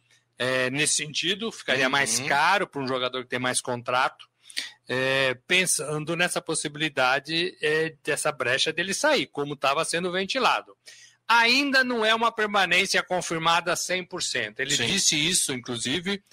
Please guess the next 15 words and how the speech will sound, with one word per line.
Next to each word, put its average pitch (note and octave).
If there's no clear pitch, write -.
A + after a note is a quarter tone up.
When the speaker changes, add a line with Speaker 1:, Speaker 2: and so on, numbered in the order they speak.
Speaker 1:
"Olha, C#3+
ainda D3
não D3+
falaram C#3
do C3+
meu C3+
futuro." G3+
O A3+
treinador, D#3
o C#3
novo D#3+
treinador, C#3
o B2+
francês, B2
Galtier, D#3